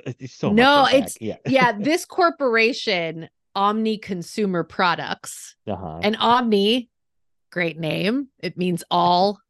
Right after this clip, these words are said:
Speaker 2: of all
Speaker 1: <laughs>
Speaker 2: things in all
Speaker 1: Yes.
Speaker 2: places. The origin from the Latin for all. Like,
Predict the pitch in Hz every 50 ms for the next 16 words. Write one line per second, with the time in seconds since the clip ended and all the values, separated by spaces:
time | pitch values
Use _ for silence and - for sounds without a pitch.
0 | _ _ _ _ _ _ _ _ - - 175 175 170 160 160 175 175 170 165 160
1 | - 185 175 175 180 190 202 214 208 202 - 214 190 180 170 170 170 - - 180
2 | 165 165 165 - - 190 196 208 240 262 254 - _ _ _ _ _ _ _ _
3 | _ _ _ - - - 160 165 180 196 190 208 185 180 - 196 180 175 165 165
4 | 160 165 156 175 180 180 - 190 165 - 160 160 156 160 175 208 233 - - -
5 | 165 160 151 - -